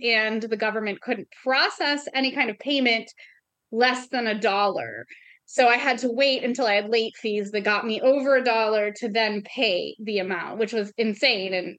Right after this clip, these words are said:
and knocked my credit score. So it was one of those, like, you can't deal with the federal government.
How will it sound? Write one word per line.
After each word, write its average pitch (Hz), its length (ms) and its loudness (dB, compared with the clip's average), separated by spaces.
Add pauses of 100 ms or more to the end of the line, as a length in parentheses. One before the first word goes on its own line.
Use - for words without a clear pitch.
and 202 160 -4
knocked 196 320 -4
my 185 140 -4
credit - 340 -6
score. - 240 -10
So 196 260 0
it 247 120 4
was 254 160 4
one 294 180 2
of 302 100 2
those, 285 220 2
like, 262 280 0 (240)
you 277 260 -2
can't 302 320 0
deal 277 180 2
with 277 80 0
the 269 60 -2
federal 220 320 0
government. 269 420 -2